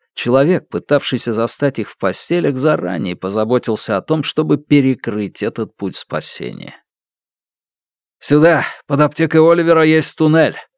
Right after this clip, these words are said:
прерывисто произнес Далин, не сбавляя хода. Покинув конюшенный двор, они без остановки мчались через спящий Кэмелин, в основном по переулкам и лестницам.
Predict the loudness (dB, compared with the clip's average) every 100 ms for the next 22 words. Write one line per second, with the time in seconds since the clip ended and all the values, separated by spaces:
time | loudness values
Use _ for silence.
0 | _ _ -10 -6 -4 -4 -4 -6 -4 -4
1 | -4 -4 -6 -6 0 0 2 -2 -4 -6
2 | -6 -6 -4 -4 -4 -8 -12 -12 -14 -16
3 | -20 _ _ _ _ _ _ _ _ -16
4 | -14 -4 0 0 0 2 2 0 0 0
5 | 0 0 2 2 2 0 -2 0 -2 0
6 | -4 -2 0 2 0 -2 -4 -4 -2 -2
7 | -2 -4 -4 -4 -4 -4 -2 -2 -2 -6
8 | -6 -2 2 2 0 -4 -12 -20 -14 -2
9 | 0 2 2 2 2 2 0 2 2 0
10 | -2 -2 -2 -2 -4 -6 -8 -8 -8 -8
11 | -14